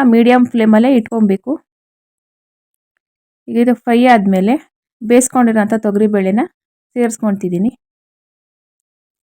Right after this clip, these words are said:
ಇದ-, ಈಗ ಅದೇ ಕುಕ್ಕರ್ಗೆ ಸ್ವಲ್ಪ ನೀರು ಸೇರಿಸ್ಕೊಂಡು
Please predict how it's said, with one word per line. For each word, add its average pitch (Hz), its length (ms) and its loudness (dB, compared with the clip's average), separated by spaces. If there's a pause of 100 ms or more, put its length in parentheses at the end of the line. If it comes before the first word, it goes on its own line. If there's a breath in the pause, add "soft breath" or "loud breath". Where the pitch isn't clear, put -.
(140)
ಇದ-, 226 400 0
ಈಗ 220 260 -2
ಅದೇ 214 200 2
ಕುಕ್ಕರ್ಗೆ 220 480 -2
ಸ್ವಲ್ಪ 220 300 -4
ನೀರು 220 220 0
ಸೇರಿಸ್ಕೊಂಡು 208 580 -6